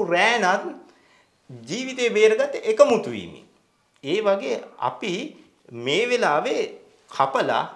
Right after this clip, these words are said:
විනාශ කරලා, මේ ශාස්ත්‍ර විනාශ කරලා එහෙම යන්න බෑ. මොකද මේ රට ඇතුලේ තව මිනිස්සු ඉන්නව වැඩ කරන. ඒ මිනිස්සු හරියට ගන්න හොරු ඉන්නවා. හැබැයි මමම වැඩකාරය කියලා කියාගන්න ගියොත්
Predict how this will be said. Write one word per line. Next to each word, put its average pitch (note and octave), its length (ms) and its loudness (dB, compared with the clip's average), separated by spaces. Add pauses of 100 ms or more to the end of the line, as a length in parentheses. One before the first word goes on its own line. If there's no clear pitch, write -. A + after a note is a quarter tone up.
(160)
විනාශ G#3 560 -4
කරලා, G#3+ 300 -2
මේ G#3+ 140 -6
ශාස්ත්‍ර A3 420 -2
විනාශ G#3+ 360 -2
කරලා B3 280 -2
එහෙම A3 180 -4
යන්න G3 260 -4
බෑ. D#3+ 260 4 (1400)
මොකද A3 240 0 (600)
මේ D3+ 240 -2
රට F3 220 2
ඇතුලේ G3 300 -2
තව G3+ 280 4
මිනිස්සු G#3+ 360 -6
ඉන්නව G#3 280 -4
වැඩ D#3 220 0
කරන. F#2 260 -8 (560)
ඒ C#3+ 160 -4
මිනිස්සු G3 280 -6
හරියට F3+ 380 -4
ගන්න G2 240 -8
හොරු G#3 280 -2
ඉන්නවා. C3 320 -8 (260)
හැබැයි G3 300 0
මමම F#3+ 520 0 (100)
වැඩකාරය A3 640 4
කියලා A3 260 -4
කියාගන්න G#3 580 0
ගියොත් A#3+ 320 -2